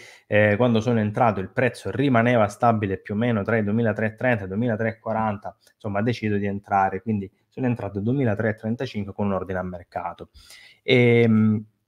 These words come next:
quindi nel momento in cui ho fatto l'ingresso, il mercato chiude con una, mm, candela bullish, ma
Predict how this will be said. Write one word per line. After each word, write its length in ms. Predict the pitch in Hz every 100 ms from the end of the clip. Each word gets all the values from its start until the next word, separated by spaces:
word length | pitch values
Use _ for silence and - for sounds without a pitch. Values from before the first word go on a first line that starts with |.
| _ _ -
quindi 240 | 143 107
nel 220 | 98 123 156
momento 260 | 147 127
in 60 | 127
cui 120 | 131
ho 60 | 117
fatto 320 | 120 117 107
l'ingresso, 760 | 107 110 131 120 - 101 90 -
il 180 | 131 120
mercato 440 | 110 107 135 110
chiude 320 | 101 131 120 110
con 160 | 110
una, 540 | 104 104 98 95 92 92
mm, 220 | 92 98 - _ _ _ _
candela 360 | - 98 107 92
bullish, 460 | 104 123 107 104
ma 300 | 98 107 107